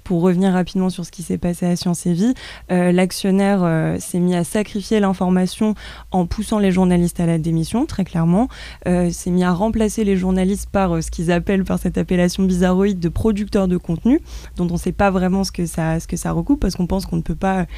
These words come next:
créer d'informations sans journalistes, mais c'est apparemment pas, euh, la vision partagée par cet actionnaire. Et tout ça au nom uniquement du profit. Donc nous, on s'est dit que c'était une situation alarmante,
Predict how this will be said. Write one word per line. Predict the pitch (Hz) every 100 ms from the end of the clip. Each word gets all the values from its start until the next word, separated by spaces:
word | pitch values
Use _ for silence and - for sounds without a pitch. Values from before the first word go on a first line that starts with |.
| -
créer | - 202 185
d'informations | 180 185 175 170 180
sans | 175 170
journalistes, | 170 170 175 285 -
mais | 180
c'est | -
apparemment | 160 180 170 170
pas, | 170 208 196
euh, | 180 - - -
la | -
vision | 202 190 202
partagée | 180 175 190 180
par | 180 175
cet | 185 175
actionnaire. | 170 - 165 233 269 - - - -
Et | 208
tout | 185 214
ça | 269 285 285
au | 196
nom | 202 214 269 277
uniquement | 233 226 202 233 247
du | 208 220
profit. | - - 202 - 160 - - -
Donc | - 180 196
nous, | 254 311
on | 196
s'est | 185 190
dit | 175 247
que | 262
c'était | - 165 185 170 170 170
une | 165 180
situation | - 165 180 175 - -
alarmante, | 180 175 170 180 262 -